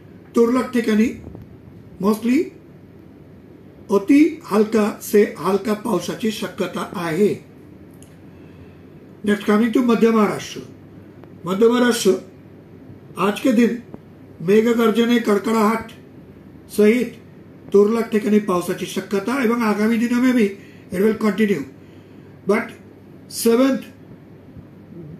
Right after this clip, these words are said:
गारा पडण्याची शक्यता आहे, यानी कि chance of hail is there। साथ में momentarily strong wind, it may be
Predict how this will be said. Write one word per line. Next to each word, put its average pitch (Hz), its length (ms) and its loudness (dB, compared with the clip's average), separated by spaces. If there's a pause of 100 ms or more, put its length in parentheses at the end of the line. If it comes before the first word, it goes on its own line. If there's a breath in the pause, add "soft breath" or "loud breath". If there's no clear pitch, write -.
(240)
गारा 196 500 0
पडण्याची 233 540 -2
शक्यता 196 460 -4
आहे, 147 300 -6
यानी 175 200 -4
कि 190 320 2 (600 loud breath)
chance 220 300 0
of 233 140 -2
hail 220 380 4
is 185 80 0
there। 196 260 2 (380 loud breath)
साथ 220 340 -4
में 233 60 0
momentarily 208 600 2
strong 214 420 0
wind, 254 220 0 (560 loud breath)
it - 160 -6
may 202 100 4
be 269 160 4